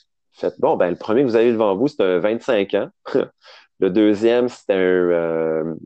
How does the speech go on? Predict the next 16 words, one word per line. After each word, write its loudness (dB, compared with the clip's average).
c'est -12
le, -2
le, 0
le 0
cent -2
cinq. -4
Alors, -6
l'histoire -2
du -8
Glenfarclas -4
cent -6
cinq, -6
c'est -4
Monsieur -2
Grant, -4
euh, -2